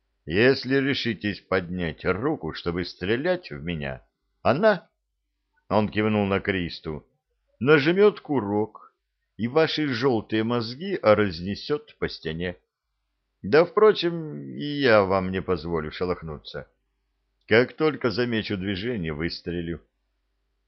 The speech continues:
Тогда я искомую записку, но уже про вас, напишет Ригельд. Правда, Ригельд?»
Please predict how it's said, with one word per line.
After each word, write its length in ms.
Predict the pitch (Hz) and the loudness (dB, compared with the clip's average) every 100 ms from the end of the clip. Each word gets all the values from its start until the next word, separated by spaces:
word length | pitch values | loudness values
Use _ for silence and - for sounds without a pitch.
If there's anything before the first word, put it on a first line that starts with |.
| _ | _
Тогда 340 | 87 92 87 104 | 0 2 4 4
я 160 | 98 | 4
искомую 600 | 98 - 92 92 87 90 | -2 -6 -2 -2 -2 -2
записку, 880 | 85 98 - 165 139 - 71 135 - _ - | -2 -4 -4 -6 -6 -10 -10 -10 -14 _ -6
но 200 | 98 120 | 0 2
уже 280 | 104 98 90 | 2 0 -4
про 260 | - 73 | -2 -4
вас, 540 | 82 156 135 - - - _ _ _ | 0 2 0 -2 -12 -14 _ _ _
напишет 600 | 73 80 104 139 - 160 - | -10 -8 -8 -6 -6 -8 -6
Ригельд. 680 | - 85 78 67 73 65 - _ _ _ _ _ | -6 -4 -6 -8 -10 -12 -14 _ _ _ _ _
Правда, 480 | 160 190 170 87 76 | 0 2 2 0 -2
Ригельд?» 380 | 113 156 82 - | -4 -6 -6 -8